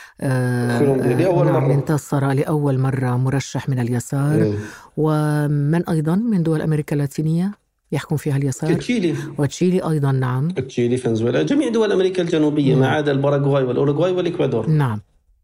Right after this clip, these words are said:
Speaker 1: طيب، عودة إذن قوية لليسار في دول أمريكا اللاتينية. ربما هذا يحيلنا إلى سؤال مهم، وهو: هل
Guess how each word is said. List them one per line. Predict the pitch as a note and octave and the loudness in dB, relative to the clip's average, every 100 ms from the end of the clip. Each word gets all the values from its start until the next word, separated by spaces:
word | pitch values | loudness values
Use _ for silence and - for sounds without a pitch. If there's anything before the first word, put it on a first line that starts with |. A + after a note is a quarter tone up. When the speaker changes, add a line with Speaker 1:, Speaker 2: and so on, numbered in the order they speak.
| _ | _
Speaker 1:
طيب، | - D#3+ B2+ - | 0 0 0 -4
عودة | E3+ G3 G#3+ G3 | -2 0 2 2
إذن | F#3+ F3+ E3+ E3+ | 2 2 2 2
قوية | E3 E3 D#3 E3+ E3 | 0 -2 0 0 0
لليسار | D3 C#3 C#3 C3 D#3 D3 | 0 0 0 -2 -2 -2
في | - D3 | -2 -2
دول | C#3 C3+ B2+ B2+ | 0 0 0 -2
أمريكا | - C3+ C#3 - C3+ | 0 0 0 -2 -2
اللاتينية. | B2 B2 - D#3+ F3 E3 | -2 -2 0 2 2 2
ربما | G#3 A3 G#3+ G#3+ - - - - - | 2 2 0 0 -6 -18 -20 -20 -6
هذا | F#3+ F3+ B3 C4 A#3 G#3 | -4 0 0 0 0 0
يحيلنا | F3 D3 D#3 D#3 - G3+ E3+ D3 | 0 0 0 -2 -2 0 2 0
إلى | - C#3 C3+ C3 C3+ C3+ | 0 0 0 0 -2 -4
سؤال | - - - F#3+ F3 | -8 -8 -2 0 0
مهم، | C#3+ C#3 D3+ D3+ C#3+ | 0 0 0 0 0
وهو: | C3 C3 C#3 C#3 C3+ - - - - - | 0 0 0 0 -2 -6 -16 -20 -20 -6
هل | D3 A3 A3+ G3+ | -2 0 2 0